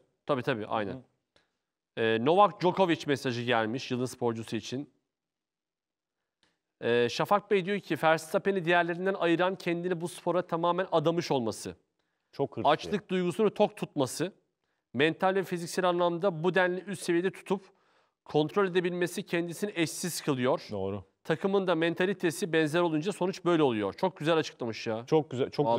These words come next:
Speaker 2: güzel, çok güzel. Kim, neydi izleyicimiz adı?
Speaker 1: Şafak Bey.
Speaker 2: Teşekkür ederiz Şaf-, Şafak Bey. Harika anlatmış. Aynı. Bu arada açlık duygusunu tok tutması
Speaker 1: Çok güzel
Speaker 2: çok
Speaker 1: ifade
Speaker 2: güzel
Speaker 1: değil mi?
Speaker 2: ifade, evet,
Speaker 1: Çok güzel
Speaker 2: hoşuma gitti.
Speaker 1: kavram. Aldık. Bundan sonra ara ara kullanırız Şafak Bey.
Speaker 2: Aldık, kabul ettik.
Speaker 1: <laughs>
Speaker 2: Kaçtı o?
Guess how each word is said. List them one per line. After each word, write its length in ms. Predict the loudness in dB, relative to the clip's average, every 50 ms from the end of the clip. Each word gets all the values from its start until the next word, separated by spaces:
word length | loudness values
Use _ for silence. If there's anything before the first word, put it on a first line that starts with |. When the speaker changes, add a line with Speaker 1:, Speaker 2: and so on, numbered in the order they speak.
| 4 2
Speaker 2:
güzel, 140 | 2 0
çok 240 | -2 -4 -4 -4 -4
güzel. 200 | -4 -2 -2 -2
Kim, 320 | -2 -4 -8 -8 -8 -6 -4
neydi 200 | -4 -2 -2 -2
izleyicimiz 400 | -2 -2 -4 -6 -8 -8 -10 -12
adı? 100 | -12 -8
Speaker 1:
Şafak 340 | -4 -2 -2 -2 -4 -4 -6
Bey. 100 | -8 -8
Speaker 2:
Teşekkür 440 | -6 -6 -2 0 0 0 0 2 2
ederiz 180 | 2 2 0
Şaf-, 260 | -2 -6 -12 -12 _
Şafak 340 | -16 -14 -10 -10 -10 -10 _
Bey. 80 | -4 -2
Harika 300 | 0 0 0 0 -2 -4
anlatmış. 400 | -4 -4 -6 -8 -12 _ -8 -4
Aynı. 240 | -4 -2 -2 -4 -8 _ _ -10
Bu 200 | -4 0 2 4
arada 160 | 4 4 2
açlık 440 | 2 0 0 -2 -8 -10 -10 _ _
duygusunu 400 | -2 -2 -2 -2 -4 -6 -8 -6
tok 280 | -4 -4 -6 -6 _ _
tutması 480 | -14 -12 -10 -10 -10 -8 -8 -8 -8 -8 _ _ _ _ _ _ _ _ _ _ _ _ _ _ _ _ _ _ _ _ _ _ -4
Speaker 1:
Çok 200 | -4 -4 -2 -2
güzel 240 | 0 0 2 2
Speaker 2:
çok 40 | 2
Speaker 1:
ifade 220 | 2 2 2 2 2 2
Speaker 2:
güzel 100 | 2 2
Speaker 1:
değil 100 | 2 2
mi? 40 | 0
Speaker 2:
ifade, 240 | 0 0 0 2 0
evet, 80 | 0 0
Speaker 1:
Çok 120 | 0 -2
güzel 140 | 0 0 0
Speaker 2:
hoşuma 20 |
gitti. 80 | 2 2
Speaker 1:
kavram. 320 | 2 2 2 2 0 -2 -6 _ _ _ _ _ _ 0
Aldık. 340 | 4 6 6 6 4 2 -2 -4 -8 -18 _ _ _ _ _ _ _ _ _ _ -6
Bundan 220 | -2 0 2 2
sonra 260 | 2 2 0 0 2 2
ara 160 | 4 4 4
ara 120 | 4 2 2
kullanırız 320 | -2 -2 -2 0 0 0
Şafak 180 | -2 0 4 8
Bey. 60 | 8
Speaker 2:
Aldık, 320 | 8 8 8 6 2 2
kabul 200 | 2 2 4 4
ettik. 360 | 4 4 2 0 -2 -4 -2 0
Speaker 1:
<laughs> 60 | 2
Speaker 2:
Kaçtı 360 | 2 2 2 2 0 0 2
o? 140 | 2 0